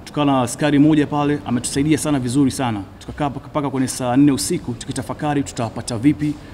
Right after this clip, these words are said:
wakina Roma. Around saa saba, tukaachana na Ruge usiku, hatukupata matumaini yoyote wala chochote kuhusiana na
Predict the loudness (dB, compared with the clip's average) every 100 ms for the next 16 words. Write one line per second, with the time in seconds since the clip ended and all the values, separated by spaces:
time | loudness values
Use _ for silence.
0 | -8 -4 -2 0 2 4 4 4 0 -10
1 | -16 -16 -16 -16 -16 -16 -16 -16 -18 -18
2 | -18 -18 0 6 8 8 4 2 4 6
3 | 8 6 4 -8 -14 -14 -12 -4 -2 2
4 | 4 8 8 8 4 4 2 6 4 4
5 | -10 -16 -8 -4 -4 -2 -2 0 2 0
6 | -2 -6 -6 -2 2 6 6 4 2 2
7 | 0 2 2 0 -2 -4 -2 -2 0 0
8 | 0 2 0 -2